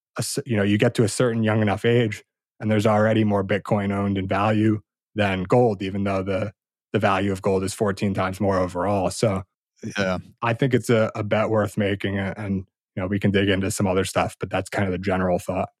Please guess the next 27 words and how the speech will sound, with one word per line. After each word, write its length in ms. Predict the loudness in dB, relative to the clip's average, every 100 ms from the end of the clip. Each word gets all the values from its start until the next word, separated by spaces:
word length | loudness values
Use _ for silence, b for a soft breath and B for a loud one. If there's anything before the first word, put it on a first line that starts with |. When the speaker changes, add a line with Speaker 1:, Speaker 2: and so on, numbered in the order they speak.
| _ _ _ _ _
Speaker 2:
Yeah, 460 | -2 2 2 0 -2
I, 180 | -2 0 2
I 140 | 2
wanna 220 | 2 0
say 600 | 0 0 2 2 0 -2 -6 -20 -10
for 160 | -6 -2
people 280 | -2 0
who 140 | 2 2
are, 280 | 2 0 -2 -8 _ _ _ _ -18 -12
may 240 | -2 2
not 300 | 4 4 2 -2 _ _ _ _ -6
have 260 | -2 2
a, 180 | 2 0 -2
a 80 | -6
deep 300 | 0 2 2
understanding 540 | 0 -2 -2 0 2
of 100 | 0
Bitcoin, 500 | -2 -4 0 2 2
which 300 | 0 -2 -4
I'm 300 | -2 2 2
certainly 580 | 2 0 0 0 0 2
in 80 | 2
that 180 | 0 0
category. 580 | 0 0 2 2 2 0
I 220 | 0 0
read 460 | 0 0 0 -4
the, 440 | -2 0 0 -2